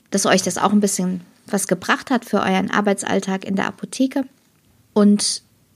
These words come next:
danke euch vielmals für die vielen Downloads, die das, der Podcast hatte. Ich lasse die alten Episoden online, das heißt, wenn ihr also auch nochmal was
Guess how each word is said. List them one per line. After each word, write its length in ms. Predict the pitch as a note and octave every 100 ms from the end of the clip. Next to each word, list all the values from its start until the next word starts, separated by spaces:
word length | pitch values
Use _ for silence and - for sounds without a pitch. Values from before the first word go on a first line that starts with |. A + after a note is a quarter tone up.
| _
danke 280 | F#3 G3 G3+
euch 240 | - C#4+
vielmals 440 | - G#3+ F#3+ F3+ -
für 340 | G3+ F3+ F3 F3 _ _ _ _ -
die 80 | G3+
vielen 460 | - G3 F#3 F3 - -
Downloads, 600 | D#3+ F3 F3 F3 F3 -
die 120 | F3+
das, 280 | F3 F3 - - -
der 80 |
Podcast 560 | - F3 F3+ E3+ E3 -
hatte. 200 | E3 - _ _ _ - - - -
Ich 80 | -
lasse 220 | G3+ G#3+
die 160 | G3+
alten 280 | - G3 G3+
Episoden 560 | - - F#3 F3+ - -
online, 460 | - A#3+ A3 A3
das 200 | A3 F#3+
heißt, 320 | F#3+ F#3+ F#3+ F3+
wenn 140 | F#3
ihr 320 | - F3 F3 - _ -
also 220 | - F3 -
auch 180 | E3+
nochmal 340 | F#3 F3+ F3+ E3+
was 300 | F3 -